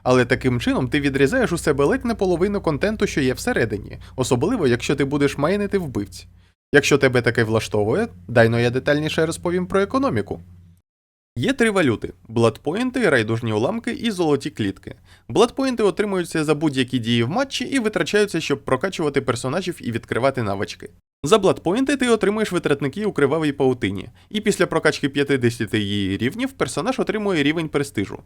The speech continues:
Це означає, що унікальні навички цього персонажа доступні усім іншим. Для того, щоб всі персонажі отримали навички максимального рівня, ціль треба докачати до третього престижу.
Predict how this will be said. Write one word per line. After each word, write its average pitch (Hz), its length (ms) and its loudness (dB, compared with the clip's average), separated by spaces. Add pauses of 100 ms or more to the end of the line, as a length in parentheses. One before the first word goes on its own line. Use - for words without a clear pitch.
(280)
Це 277 180 0
означає, 202 420 4
що 165 180 0
унікальні 151 440 0
навички 127 380 0
цього 117 240 0
персонажа 185 560 -2
доступні 208 460 -4
усім 139 360 -4
іншим. 107 360 -8 (400)
Для 247 120 4
того, 170 220 2
щоб 147 200 0
всі - 200 -2
персонажі 120 500 0
отримали 123 460 0
навички 110 400 0
максимального 113 720 -2
рівня, 233 340 -2 (220)
ціль 285 200 0
треба 240 280 2
докачати 185 600 0
до 185 240 2
третього 120 500 -2
престижу. 101 540 -8